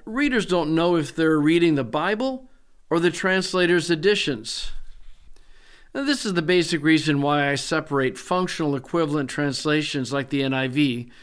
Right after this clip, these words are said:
which is quite restrained in what it adds, and natural language translations like the N L T,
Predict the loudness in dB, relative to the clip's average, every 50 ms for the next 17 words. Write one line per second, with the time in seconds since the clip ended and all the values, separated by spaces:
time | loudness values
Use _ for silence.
0 | -20 -20 -20 -20 -20 -20 -20 -20 -20 _ -4 -2 -2 0 0 0 -2 -2 -2 -2
1 | -2 -2 -2 0 0 0 0 -2 -2 -2 0 2 2 4 4 2 2 0 0 0
2 | 0 2 2 2 2 2 2 0 -2 -4 -4 -6 -8 -10 -12 -14 -14 -14 -18 -20
3 | -20 -20 -20 -20 -20 -20 _ -20 _ -16 -6 -2 0 0 2 2 2 0 0 0
4 | 0 2 2 4 2 2 2 0 0 -2 -2 -4 -2 -2 0 0 0 -2 -2 -2
5 | -2 0 0 -2 -4 -2 -2 -2 -2 -2 0 0 0 0 -2 -2 -4 -6 -4 -2
6 | 0 0 0 -2 -4 -12